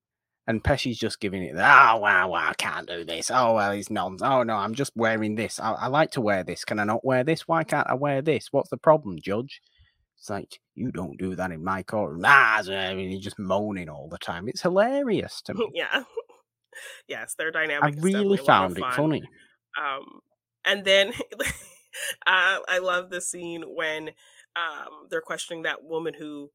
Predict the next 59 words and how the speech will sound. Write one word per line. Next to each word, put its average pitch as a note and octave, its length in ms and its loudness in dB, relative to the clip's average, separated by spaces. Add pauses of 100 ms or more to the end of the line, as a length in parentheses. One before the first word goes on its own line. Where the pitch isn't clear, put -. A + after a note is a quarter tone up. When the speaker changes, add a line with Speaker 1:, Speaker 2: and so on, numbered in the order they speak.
(300)
Speaker 2:
can't F#3 280 -2
see G3 260 -2
very D3+ 240 0
well. C3 400 -8 (440)
And A#2+ 100 2
Speaker 1:
Oh, B2 240 8
Speaker 2:
so A2+ 80 0
Speaker 1:
God, G#2 280 4
Speaker 2:
he, - 80 -4
he G2 60 0
Speaker 1:
yeah. G3 60 4
Speaker 2:
goes G#3+ 220 4
to - 100 -2
the G3+ 120 -2
back F#3 280 4
of F3+ 120 -8
the E3 60 -6
court G3+ 480 4 (140)
and F3+ 140 -2
he F3+ 60 -6
says, F#3 160 -8
"How G3+ 160 8
many F#3 200 4
Speaker 1:
<laughs> - 0 -
Speaker 2:
fingers A3+ 400 -2
I'm F3+ 200 0
holding G3+ 400 -4
up?" F3+ 160 2
And F#3+ 120 -2
the F#3+ 80 -4
judge F3+ 340 -2
says, E3 520 -2 (160)
<laughs> A#3 160 -6
"Let A#3+ 320 0
the - 80 -8
record G#3 380 0
show G3 340 2 (320)
that G3+ 220 4 (160)
<laughs> - 180 -20
he's C4+ 220 -4
holding G#3 340 -4
up G3+ 140 2
however F#3 360 2
many F3 220 -8
fingers." G3+ 320 -4
And A3+ 80 -8
he's A#3 100 -6
like, A#3+ 300 6
Speaker 1:
"Let A2+ 280 -4
the G2 80 -10
record G2+ 300 -2
show G#2+ 140 0
that G2 80 -8
Mister - 220 0
Speaker 2:
"Hey." - 100 4
Speaker 1:
Gambini F#2 580 2
is F#2+ 100 -8
holding G#2+ 280 0
up G2+ 100 -2